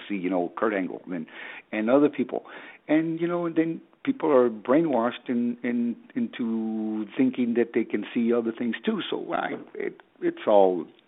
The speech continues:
it's all how the fan, you guys, and how everybody interprets it. And if you're enjoying it and you're loving it, man, that's, that's a, that's a good thing, you know, because that's what it's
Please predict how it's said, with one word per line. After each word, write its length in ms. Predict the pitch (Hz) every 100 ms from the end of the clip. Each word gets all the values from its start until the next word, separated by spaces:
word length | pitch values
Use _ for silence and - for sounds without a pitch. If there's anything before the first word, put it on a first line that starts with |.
| _ _ _ _ -
it's 240 | - -
all 260 | 165 139 110
how 440 | 104 101 110 98 85 - -
the 60 | -
fan, 400 | 101 101 98 90
you 120 | 82 104
guys, 360 | 95 90 95 90
and 180 | 92 85 - - -
how 180 | 123
everybody 400 | 110 104 92 90
interprets 480 | 85 82 82 78 73 -
it. 160 | - - - - - _
And 200 | 110 113
if 120 | 120
you're 200 | 120 165
enjoying 500 | 156 120 104 107 110
it 120 | 110 110
and 180 | 104
you're 160 | 104 120
loving 360 | 107 95 90 87
it, 160 | 90
man, 280 | 82 87 87
that's, 180 | 90 101 - -
that's 180 | - 113 -
a, 40 | - _ _
that's 160 | - 117
a 40 | 104
good 220 | 80 71 -
thing, 280 | 65 55 62
you 80 | 90
know, 220 | 120 135
because 220 | 160 160 160
that's 180 | 165
what 100 | 175
it's 100 | 175